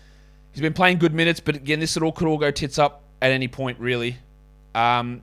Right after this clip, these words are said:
Richo's a, a pretty solid ad. I think, uh, the Italian Cock, maybe.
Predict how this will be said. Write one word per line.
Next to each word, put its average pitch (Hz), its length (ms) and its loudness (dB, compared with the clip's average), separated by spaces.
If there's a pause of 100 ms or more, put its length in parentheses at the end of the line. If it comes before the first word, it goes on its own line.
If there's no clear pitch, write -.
Richo's 139 420 -2
a, 117 260 -2
a 123 80 -6
pretty 131 240 -6
solid 120 300 -2
ad. 120 120 0
I 120 80 -2
think, 123 360 -8
uh, 120 260 2
the 123 120 -4
Italian 123 400 -2
Cock, - 440 -2 (500)
maybe. 139 720 0